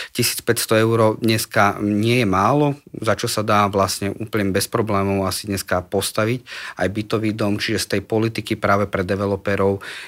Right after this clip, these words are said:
je možno, že práve toto voda na mlyn a na súčasnú situáciu,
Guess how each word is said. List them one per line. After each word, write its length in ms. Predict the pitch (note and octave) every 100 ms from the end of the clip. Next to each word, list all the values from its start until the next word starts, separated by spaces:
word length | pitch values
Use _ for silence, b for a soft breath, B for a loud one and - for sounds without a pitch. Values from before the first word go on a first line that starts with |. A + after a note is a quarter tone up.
| -
je 80 | G#2+
možno, 240 | G#2+ G#2+
že 160 | G#2 G2
práve 320 | F#2+ G2 G2
toto 320 | G#2 F#2+ F#2+
voda 240 | G2 G2
na 160 | G2 F#2+
mlyn 320 | F#2+ G2+ G2
a 80 | F2+
na 80 | F#2
súčasnú 480 | - - G2 - F#2
situáciu, 720 | G2+ G#2 G2 F#2 - G2+